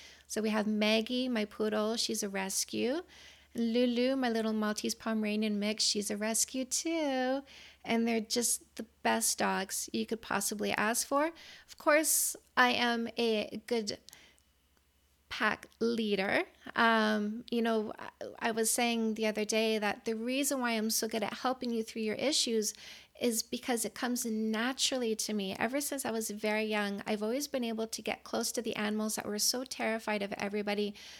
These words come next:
because maybe they, they were abused, maybe they just were, weren't shown the world. They didn't know that people generally are good because they weren't socialized.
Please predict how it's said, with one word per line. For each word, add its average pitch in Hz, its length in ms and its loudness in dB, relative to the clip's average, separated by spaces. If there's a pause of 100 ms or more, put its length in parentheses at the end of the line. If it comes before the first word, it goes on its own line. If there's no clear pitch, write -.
(160)
because 220 360 -2
maybe 226 380 0
they, 220 340 0 (300)
they 233 100 0
were 208 340 -2 (200)
abused, 240 800 -2
maybe 220 400 0
they 208 160 -2
just - 340 -4
were, 202 240 -8 (720)
weren't 240 360 -2
shown 240 320 2
the 233 80 -2
world. 233 360 0
They 214 100 -2
didn't 226 340 -2
know 220 320 0 (340)
that - 300 -2
people 247 320 -4
generally 226 800 0
are 226 160 4
good 220 280 -2
because 208 340 -2
they 196 100 -4
weren't 196 280 -4
socialized. 214 840 0